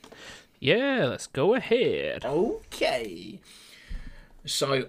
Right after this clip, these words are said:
Speaker 2: unlike most weeks in the N F L, week eighteen kicks off on a Saturday.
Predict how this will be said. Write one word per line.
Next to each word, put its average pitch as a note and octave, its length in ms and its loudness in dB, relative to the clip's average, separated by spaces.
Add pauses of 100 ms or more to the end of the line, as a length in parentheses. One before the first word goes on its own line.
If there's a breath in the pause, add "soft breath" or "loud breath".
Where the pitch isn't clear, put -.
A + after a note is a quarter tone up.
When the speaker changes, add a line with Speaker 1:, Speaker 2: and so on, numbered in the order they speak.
Speaker 2:
unlike D#3+ 760 0
most A2+ 400 -2
weeks A2+ 260 -2
in A#2 60 -4
the G#2 140 -4
N G#2 100 -6
F G#2 200 -10
L, G#2 200 -4
week B2 460 -4
eighteen C3 480 -2
kicks - 340 -4
off A#2+ 220 0
on A2+ 180 -6
a A2+ 140 -4
Saturday. A2 840 -4